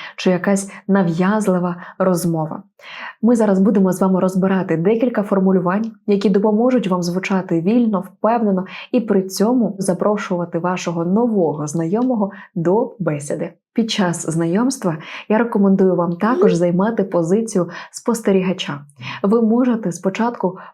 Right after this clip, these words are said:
поспостерігати за людиною, з якою ви б хотіли познайомитися, помітити якісь моменти, можливо, якісь її повадки, щоб це якраз стало таким містком між вами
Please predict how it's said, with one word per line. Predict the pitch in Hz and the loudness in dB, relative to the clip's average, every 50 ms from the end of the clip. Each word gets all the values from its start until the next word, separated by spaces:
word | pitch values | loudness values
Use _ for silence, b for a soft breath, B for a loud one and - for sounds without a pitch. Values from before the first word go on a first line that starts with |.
| B - | B -2
поспостерігати | 254 254 254 - - 233 226 226 - 208 202 196 180 180 202 226 247 247 226 190 | -2 -2 -2 0 -2 -2 -2 0 2 2 2 2 2 2 0 0 0 0 0 0
за | 175 185 185 | 0 0 0
людиною, | 175 180 170 170 202 226 247 240 214 180 | 0 0 0 0 2 2 2 2 2 0
з | 165 | 2
якою | 175 175 - - 214 208 | 0 0 0 0 2 2
ви | 202 196 | 2 0
б | 202 | 0
хотіли | - - 190 190 226 254 277 269 | -2 -4 -2 0 2 2 2 2
познайомитися, | 254 240 226 214 202 180 165 165 165 165 160 160 175 165 - 185 - B B B B B B | 2 0 0 2 2 0 0 -2 -4 -4 -6 -8 -10 -12 -12 -12 -14 B B B B B B
помітити | - 202 208 233 262 262 262 240 233 196 190 | 0 2 4 4 2 2 2 0 2 2 0
якісь | 180 190 - 202 196 196 - B B B B _ - | 0 2 0 0 0 0 -4 B B B B _ -2
моменти, | 196 196 185 180 180 185 180 180 175 - 180 175 185 175 - - | 0 2 2 2 2 0 0 -2 -2 -2 -4 -4 -4 -6 -8 -6
можливо, | 185 185 170 175 196 208 208 202 | -4 -2 0 2 2 2 2 0
якісь | 190 185 180 - - 214 208 - | 0 -2 -2 -2 -2 -2 0 2
її | 196 185 190 | 0 0 0
повадки, | 196 - 208 196 185 170 156 151 151 - - 220 240 226 B B B | 0 0 0 0 0 0 -2 -2 -6 -4 -4 -4 -4 -6 B B B
щоб | B - 196 - | B -8 -8 -6
це | - - 247 247 | -2 0 2 2
якраз | 233 196 202 185 180 170 - - | 2 2 0 -2 -4 -4 -6 -8
стало | - - 214 208 190 180 170 | -4 -2 0 0 0 0 0
таким | 175 175 175 - 175 | -2 -4 -2 -2 -2
містком | 165 160 170 190 190 196 190 - - 285 320 349 294 220 | -2 0 0 0 0 -2 -4 -4 -2 0 0 2 2 2
між | 190 170 175 | 2 2 0
вами | 170 190 226 269 269 226 214 | 0 0 0 2 2 0 -2